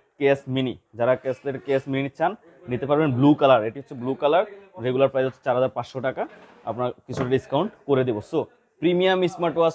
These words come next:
তো আপনারা দেখলেনই, তার বাইরেও কিন্তু আমাদের কাছে অনেক স্মার্ট ওয়াচ রয়েছে, যে সবগুলো এই ভিডিওতে বলা যাচ্ছে না। আপনারা যদি স্মার্ট ওয়াচ নিতে চান, অবশ্যই জেডটেকের সাথে যুক্ত থাকেন। জেডটেকের কাছে সকল ব্র্যান্ড অরিজিনাল স্মার্ট ওয়াচগুলো থাকবে, আর আমি তো আছি সাথে। So, প্যারা নাই,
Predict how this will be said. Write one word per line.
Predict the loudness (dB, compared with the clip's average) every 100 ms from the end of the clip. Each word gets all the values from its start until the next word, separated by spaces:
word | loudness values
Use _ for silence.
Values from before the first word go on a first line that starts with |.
| -2
তো | -6
আপনারা | -4 -2 -2
দেখলেনই, | -2 -4 -2 2
তার | 2 4
বাইরেও | 2 2 -2
কিন্তু | -6 -8
আমাদের | -8
কাছে | -10 -10
অনেক | -10 -12 -14
স্মার্ট | -8 -6
ওয়াচ | -6 -6
রয়েছে, | -4 -4
যে | -6 -10
সবগুলো | -12 -4 -2 2
এই | 2 0
ভিডিওতে | -2 -4 -4
বলা | 0 0
যাচ্ছে | -2 -4 -4
না। | -4 _ _ _ -8
আপনারা | -2 0 2
যদি | 0 -2
স্মার্ট | -2 -2 2
ওয়াচ | 0 0
নিতে | -6 -6
চান, | -4 0
অবশ্যই | 0 0 0
জেডটেকের | 0 -2 -6
সাথে | -4 -6
যুক্ত | -6 -8 -6
থাকেন। | -6 -6 -6
জেডটেকের | -6 -6 -6
কাছে | -8 -10 -8
সকল | -4 -4 -4 _ -6 2
ব্র্যান্ড | 2 4
অরিজিনাল | 0 0 -2 -2
স্মার্ট | -6 -2
ওয়াচগুলো | -2 0 -6 -4
থাকবে, | -8 -4 -6 -6 -4
আর | -4
আমি | -2 2
তো | 2
আছি | 2 -2 -4
সাথে। | -4 -4 -10 _ _ _ -4
So, | -4 2
প্যারা | 2 4
নাই, | 2